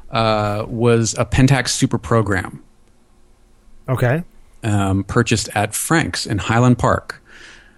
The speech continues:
Speaker 1: Um, but he, you know, he was using all of Pentax gear, and he said, you know, at the time he was saying that they're, they're really underrated and it's really great gear. And, um, he was shooting then, uh, a Rollei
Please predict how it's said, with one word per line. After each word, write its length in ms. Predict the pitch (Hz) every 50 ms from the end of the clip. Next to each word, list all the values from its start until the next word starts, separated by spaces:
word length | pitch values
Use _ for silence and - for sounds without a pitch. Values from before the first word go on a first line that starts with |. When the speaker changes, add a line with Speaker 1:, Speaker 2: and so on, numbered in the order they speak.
| _ _ _
Speaker 1:
Um, 640 | 107 107 107 107 104 101 101 104 101 98 104 - - - _ - - -
but 160 | 113 120 127
he, 220 | 131 - 180 185 185
you 160 | 175 160 127
know, 100 | 120 107
he 140 | 127 143 156
was 180 | 160 143 135
using 540 | 165 151 131 151 151 147 143 143 139 - - - - -
all 180 | 123 131 151 156
of 80 | 143
Pentax 400 | - 151 147 143 151 143 135 120
gear, 140 | 135 139 139
and 100 | 131 117
he 40 | 113
said, 300 | - - 127 117 110 - - -
you 140 | 95 107
know, 180 | 101 87 85 - -
at 160 | - 117 -
the 60 | 120
time 400 | - - - 123 123 127 127 120
he 100 | 113 107
was 320 | 104 104 95 - - - - - - _ - - - 156 147
saying 280 | - - 113 110 104
that 100 | 98 95
they're, 160 | 107 101 98
they're 200 | 104 120 110 104
really 240 | 101 107 120 110 110
underrated 680 | 107 98 98 98 101 101 113 160 175 170 151 151 143 123
and 60 | 107
it's 160 | 107 104 - -
really 160 | 107 104 95
great 260 | - 107 92 95 -
gear. 420 | - 175 165 156 147 139 131 120
And, 220 | 110 107 104 95 90 - - - - - - - - -
um, 360 | - 104 104 101 101 98 101 110
he 120 | 131 127
was 120 | 127 123
shooting 600 | 117 - - 131 123 120 113 113 113 117 - 127
then, 560 | 113 117 113 110 107 107 104 104 107 104 110 -
uh, 400 | - 120 120 - - - - - -
a 40 | 113
Rollei 560 | 110 117 131 139 147 135 113 117 113 117